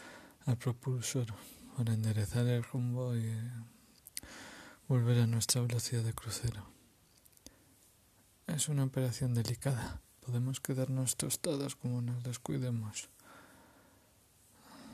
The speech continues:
No sé cómo haremos con los interruptores analógicos que instalé. Tendremos que hacerlo todo manualmente. Entre los tres creo que podremos hacerlo. Tampoco es que tengamos otra cosa que hacer.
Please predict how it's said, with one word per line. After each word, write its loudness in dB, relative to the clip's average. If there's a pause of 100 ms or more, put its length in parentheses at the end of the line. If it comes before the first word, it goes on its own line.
(140)
No 0
sé -2
cómo 2
haremos 2 (380)
con 0
los -2
interruptores -2
analógicos -2
que -4
instalé. 0 (1500)
Tendremos -2
que 0
hacerlo 0
todo 0
manualmente. 2 (1600)
Entre 2
los 4
tres 0
creo 0
que 2
podremos 2
hacerlo. -4 (600)
Tampoco -6
es -2
que 0
tengamos 2
otra -4
cosa -6
que -6
hacer. 0